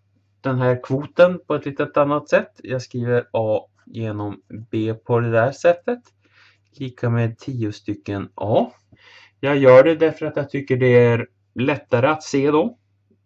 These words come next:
Det här tecknet är också ett divisionstecken, så att jag kan börja redan där,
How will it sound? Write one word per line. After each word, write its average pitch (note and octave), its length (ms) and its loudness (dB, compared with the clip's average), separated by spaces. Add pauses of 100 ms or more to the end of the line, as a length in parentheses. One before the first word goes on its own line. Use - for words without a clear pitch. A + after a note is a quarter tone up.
(160)
Det A#2+ 260 -4
här B2 120 0
tecknet C#3 480 -4
är D3+ 40 0
också D3+ 260 -2
ett D3 180 -6
divisionstecken, E3 1040 -4
så D3+ 120 -8
att C#3 100 -8
jag C3+ 140 -6
kan B2 340 2
börja D#3+ 260 2
redan D#3+ 280 -2
där, D#3 160 -4